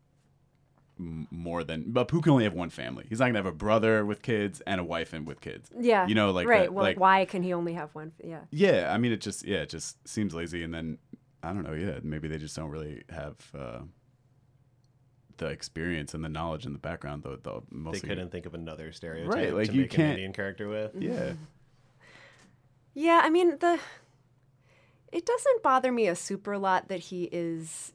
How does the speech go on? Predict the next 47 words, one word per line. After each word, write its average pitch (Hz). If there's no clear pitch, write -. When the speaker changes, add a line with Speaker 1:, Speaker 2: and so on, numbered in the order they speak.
Speaker 2:
that 170
he 185
runs 175
the 175
Quickie 175
Mart 151
and 165
that 156
he's 160
not 165
successful -
at 139
it, -
because 165
so -
much 175
of 160
The 165
Simpsons 160
is 147
that 156
everyone 151
is 147
a 165
loser, 160
you 170
know, 165
what, 165
no 180
matter 165
what 160
the 151
Speaker 3:
Yeah. -
Speaker 2:
business 165
is, -
unless 156
you're 160
Mister 151
Burns, 156
Speaker 3:
Life 175
is 175
Speaker 2:
you 180
Speaker 3:
hell. 175
Speaker 2:
fail 170
at -
it. -
Yeah. 160